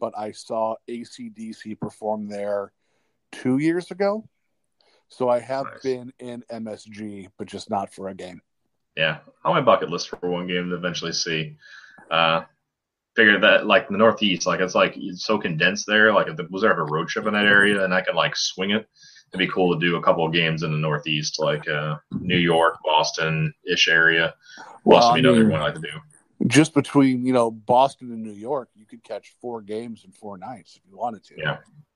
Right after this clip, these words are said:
Speaker 2: Yeah.
Speaker 1: you figure you've got, I mean,
Speaker 2: The
Speaker 1: just in New
Speaker 2: Islanders.
Speaker 1: York City, you've got the Rangers, you've got the Islanders that play in Brooklyn, you've got the Devils that play just across the Hudson in New Jersey.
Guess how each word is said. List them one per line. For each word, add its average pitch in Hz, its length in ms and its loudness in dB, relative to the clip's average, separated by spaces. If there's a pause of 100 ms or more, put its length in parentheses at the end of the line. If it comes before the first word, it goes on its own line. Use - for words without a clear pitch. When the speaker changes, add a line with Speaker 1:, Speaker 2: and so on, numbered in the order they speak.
(120)
Speaker 2:
Yeah. 151 200 4
Speaker 1:
you 127 60 -6
figure 123 340 -4
you've 117 240 -8
got, 110 380 0 (360)
I 120 60 -14
mean, 117 140 -10
Speaker 2:
The - 80 -4
Speaker 1:
just - 0 -
in - 60 4
New 92 60 6
Speaker 2:
Islanders. 104 380 4
Speaker 1:
York 113 140 -6
City, 117 440 -8 (440)
you've 120 200 -8
got 110 280 -2
the 117 80 -12
Rangers, 123 720 -10
you've 113 140 -14
got 113 160 -6
the - 140 -10
Islanders 123 500 -8
that 117 140 -18
play 120 180 -6
in 113 120 -12
Brooklyn, 113 540 -8 (360)
you've 120 140 -8
got 123 180 2
the 120 80 -10
Devils 131 560 -6
that 117 180 -18
play 117 220 -8
just 117 280 -18
across 117 360 -8
the 113 120 -10
Hudson 113 480 -10
in 107 100 -14
New 107 120 -16
Jersey. 101 580 -14